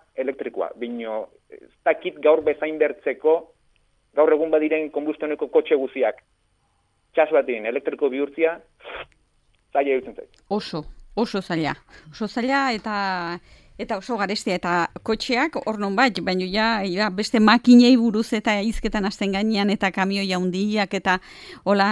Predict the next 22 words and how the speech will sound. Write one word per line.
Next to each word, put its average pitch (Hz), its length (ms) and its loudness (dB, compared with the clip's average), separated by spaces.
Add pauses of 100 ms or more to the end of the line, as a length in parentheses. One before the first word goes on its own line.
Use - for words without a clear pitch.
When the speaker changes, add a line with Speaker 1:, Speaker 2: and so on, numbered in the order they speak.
Speaker 2:
e, 185 280 0
nekazal 196 440 0
lanetarako 185 540 0
eta 185 100 -6
erabiltzen 180 400 -2
dien 185 180 -2
traste 180 380 -4
handi 190 320 -2
horiek 180 240 -4
elektrifikatzeko, 180 920 -6 (420)
ba, 175 160 -2
ikaragarrizko 185 880 2
<laughs> 196 80 0
bateria 226 400 4
handiak, 185 460 -2
ez, - 120 -12
e, 180 140 -2
beharko 196 320 -8
ziren, 214 320 0
eta 165 220 -2 (340)
hori 190 240 0
momentuz 185 640 -2